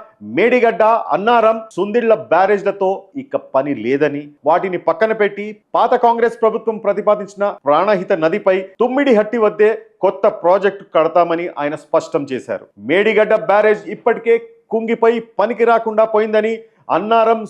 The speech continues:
సుందిళ్లకు కూడా అదే ముప్పుందని ప్రభుత్వం చెబుతోంది. అందుకే ఆ మూడు బ్యారేజ్లను పూర్తిగా పక్కన పెట్టి తుమ్మిడిహట్టి వద్ద బ్యారేజీ కట్టి అక్కడి నుంచి నేరుగా ఎల్లంపల్లి ప్రాజెక్టుకు నీటిని తరలించాలన్నది కొత్త ప్లాన్. దీనివల్ల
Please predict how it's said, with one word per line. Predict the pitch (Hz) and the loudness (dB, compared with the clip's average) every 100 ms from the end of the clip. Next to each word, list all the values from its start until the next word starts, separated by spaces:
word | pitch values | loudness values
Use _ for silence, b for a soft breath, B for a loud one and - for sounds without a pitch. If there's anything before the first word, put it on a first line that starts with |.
| - | -8
సుందిళ్లకు | 190 214 233 220 214 214 | -4 -2 -2 0 -2 0
కూడా | 202 202 208 - 165 | 2 2 2 -2 -2
అదే | 208 196 135 | 0 0 0
ముప్పుందని | 170 214 214 190 185 180 180 | -6 -2 -4 0 0 -2 -2
ప్రభుత్వం | 143 156 175 160 | -2 -2 -10 -8
చెబుతోంది. | 135 147 131 101 92 147 | -8 -4 -4 -4 -4 -4
అందుకే | 170 180 185 185 - 165 | 0 0 0 -2 0 0
ఆ | 165 147 | 0 0
మూడు | 220 202 156 | 0 0 2
బ్యారేజ్లను | 196 226 196 214 208 208 _ - | 2 2 0 -2 -2 -6 _ 0
పూర్తిగా | 233 233 214 214 214 - 202 | 0 2 2 2 0 -4 -4
పక్కన | 202 226 220 | -2 -2 0
పెట్టి | 214 208 214 214 _ | 0 -2 -8 -10 _
తుమ్మిడిహట్టి | 202 214 220 190 196 208 | -4 0 2 2 0 -2
వద్ద | 196 196 127 - | 0 -2 -4 0
బ్యారేజీ | 151 175 185 165 170 _ - | 2 2 0 -4 -10 _ -4
కట్టి | 160 165 180 - 151 | -4 -2 -6 -6 -8
అక్కడి | 156 175 160 | -2 -2 0
నుంచి | 165 160 131 123 | -6 -8 -10 0
నేరుగా | 180 170 175 185 180 B _ 123 | 2 2 4 2 0 B _ 0
ఎల్లంపల్లి | 175 220 220 214 202 | 2 2 2 0 2
ప్రాజెక్టుకు | 202 196 196 190 208 160 | 2 2 0 -2 -8 -6
నీటిని | 175 214 208 190 | -6 -4 -6 -2
తరలించాలన్నది | 185 190 190 185 180 170 165 180 - _ | -2 -2 0 2 2 0 -2 -4 -10 _
కొత్త | 165 - 175 | -6 -2 -2
ప్లాన్. | 143 110 - _ 160 | 0 -2 -4 _ -4
దీనివల్ల | 269 269 208 269 | 0 2 2 2